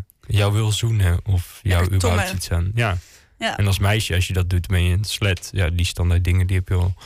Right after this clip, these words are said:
Speaker 1: gehad dan. Terwijl ik had
Speaker 2: Mhm.
Speaker 1: pas een onderzoek gelezen en ik weet niet of het helemaal waar is, maar ik geloof er wel dat er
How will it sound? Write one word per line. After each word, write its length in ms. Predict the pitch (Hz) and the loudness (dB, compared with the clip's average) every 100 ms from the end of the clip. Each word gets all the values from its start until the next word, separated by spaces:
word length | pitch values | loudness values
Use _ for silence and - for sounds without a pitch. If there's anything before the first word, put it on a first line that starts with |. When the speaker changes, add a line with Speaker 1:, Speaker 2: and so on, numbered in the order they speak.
| - - | -20 -10
Speaker 1:
gehad 340 | - 98 - | -2 -2 -2
dan. 220 | - 82 - - - | -2 0 -2 -8 -4
Terwijl 220 | 117 120 | -2 0
ik 60 | |
had 100 | 120 | -2
Speaker 2:
Mhm. 80 | 107 - _ _ | -6 -10 _ _
Speaker 1:
pas 240 | 110 113 | -2 -2
een 120 | 120 90 _ _ - | -4 -8 _ _ -6
onderzoek 400 | 120 117 110 - | -2 -2 -2 -2
gelezen 480 | 110 107 107 101 - - | -2 0 0 -4 -6 -6
en 520 | 104 101 101 95 98 - _ | -2 0 0 0 -2 -6 _
ik 140 | 95 95 | -8 -2
weet 140 | 90 | 0
niet 100 | 92 | 0
of 60 | 87 | -2
het 100 | - | 0
helemaal 220 | 90 90 | 0 2
waar 240 | 101 101 | 2 0
is, 100 | 80 | -2
maar 100 | 92 | -2
ik 60 | 92 | -2
geloof 240 | 104 95 101 | -2 -2 -2
er 60 | |
wel 160 | 95 92 | -2 -2
dat 180 | 90 101 | -2 -2
er 200 | 92 | -4